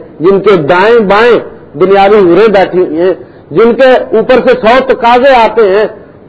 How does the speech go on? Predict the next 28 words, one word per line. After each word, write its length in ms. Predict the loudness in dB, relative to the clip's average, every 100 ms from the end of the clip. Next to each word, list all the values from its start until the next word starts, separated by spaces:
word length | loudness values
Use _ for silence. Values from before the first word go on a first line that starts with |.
| -20 -20 -20 -10 -2
وہ 180 | 0 2
تو 60 | 0
ان 120 | 0 0
کے 80 |
پاس 160 | 0 0
تو 200 | 0 0
بہت 320 | 2 0 0
سارے 260 | 2 2 0 -4 -16 -8
بہانے 500 | -6 -4 -2 -2 -2
ہیں۔ 100 | -6 -10 -6
اگر 220 | -2 -2
تو 140 | 0 2
لے 300 | 2 2 2
رہا 160 | -2
ہے، 80 | -8 -20 -20 -20 -20 -20 -20 -20 -20 -20 -20 -20 -20 -20 -20 -20 -20 -20 -20 -20 -20 -6
یہ 100 | -2
امانت 340 | 0 0 -2
ہے۔ 180 | -4 -12 -20 -20 -20 -20 -20 -20 -20 -20 -20 -20 -20 -20 -20 -14 -2
یا 220 | 0 2
تو 260 | 2 0 2
کہلانا 500 | 2 2 2 2 2
چھوڑ 380 | 2 2 2
دو 60 | 2 0 -2 -12 -20 -20 -20 -20 -20 -20 -20 -20 -20 -20 -20 -20 -20 -20 -20 -20 -20 -20 -20 -20 -20 -20 -20 -20 -20 -20 -20 -14
یا 160 | -2 0
اس 100 | 0 -2
کے 80 | -2
تقاضے 400 | 0 0 -2 0
کو 420 | 0 -2 -6